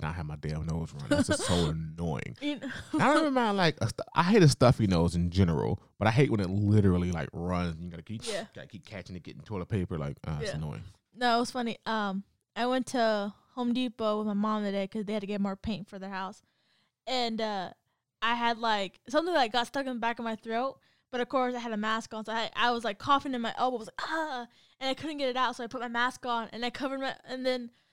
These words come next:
Speaker 2: um, I had, like, four people look at me like, "Oh my gosh, she's that."
Speaker 1: Oh, she got that shit.
Speaker 2: <laughs> And I was like, "Ah," and I finally, I went, <laughs> finally went outside so I can be like,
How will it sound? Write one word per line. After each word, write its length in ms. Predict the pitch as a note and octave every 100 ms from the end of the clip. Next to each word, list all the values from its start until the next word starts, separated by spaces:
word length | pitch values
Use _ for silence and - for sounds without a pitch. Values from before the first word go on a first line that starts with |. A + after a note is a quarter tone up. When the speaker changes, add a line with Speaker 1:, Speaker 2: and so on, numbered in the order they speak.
| _ -
Speaker 2:
um, 320 | C4 B3 G#3 - -
I 60 | B3
had, 100 | C4
like, 160 | A3+
four 120 | - C4+
people 240 | B3+ A#3
look 120 | A3+ B3+
at 100 | A#3+
me 140 | A#3
like, 320 | G3 F3+ - -
"Oh 60 | - -
my 80 | - -
gosh, 280 | - - -
she's 160 | -
that." 220 | - - -
Speaker 1:
Oh, 160 | - -
she 80 | -
got 200 | D#2+ D#2+
that 180 | - -
shit. 520 | - - G#4 - -
Speaker 2:
<laughs> 120 | F4+ D4
And 100 | D4+
I 80 | D#4
was 100 | D4+
like, 200 | C#4 B3+ D#4+ -
"Ah," 340 | - G#4 D4+
and 140 | D4
I 120 | D4 C#4
finally, 400 | D4+ D4+ D4 - -
I 140 | A#3
went, 220 | B3 C4+ -
<laughs> 60 | -
finally 220 | C4 E4+ -
went 120 | C#4+ B4+ D#4+
outside 500 | D4 - A#3+ C4 C#4+
so 80 |
I 60 | C4
can 100 | C4
be 60 | C4+
like, 220 | C4 A3+